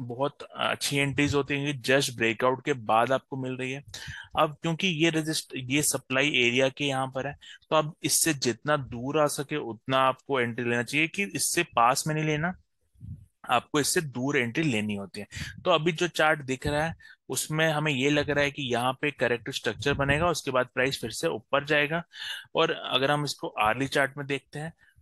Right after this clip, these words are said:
तो एक बार मैं इसके मैकडी को जूम करके बताता हूँ आपको।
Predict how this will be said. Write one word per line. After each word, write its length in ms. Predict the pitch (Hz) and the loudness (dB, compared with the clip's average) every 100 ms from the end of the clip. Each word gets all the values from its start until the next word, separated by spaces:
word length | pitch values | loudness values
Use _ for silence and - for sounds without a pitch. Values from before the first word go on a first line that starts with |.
| - | -12
तो 80 | - | -6
एक 340 | 120 123 127 | -2 -4 0
बार 140 | 135 | -2
मैं 180 | 135 135 | 0 -2
इसके 400 | 131 - - 135 | -2 -4 -2 -2
मैकडी 420 | 131 117 113 117 | 0 -2 -2 -6
को 140 | 123 131 | -4 -4
जूम 320 | 117 113 120 | -4 -6 -2
करके 260 | 123 120 127 | -2 -2 -2
बताता 320 | 120 117 131 | 0 0 0
हूँ 100 | 127 | -2
आपको। 320 | 123 - 175 | -4 -10 -16